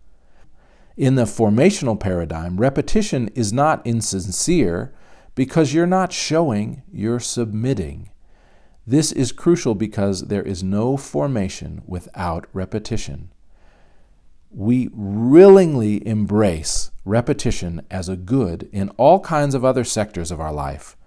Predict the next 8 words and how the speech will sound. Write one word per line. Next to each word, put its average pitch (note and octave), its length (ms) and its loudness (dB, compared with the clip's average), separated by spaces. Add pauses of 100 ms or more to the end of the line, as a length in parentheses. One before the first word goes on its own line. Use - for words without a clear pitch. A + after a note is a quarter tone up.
(340)
to G2 140 -4
hone G2+ 240 2
our F#2+ 120 2
golf F2 300 0
swing, G#2 440 -6 (360)
our G2 160 -2
piano F#2 460 0
prowess, F#2+ 600 -4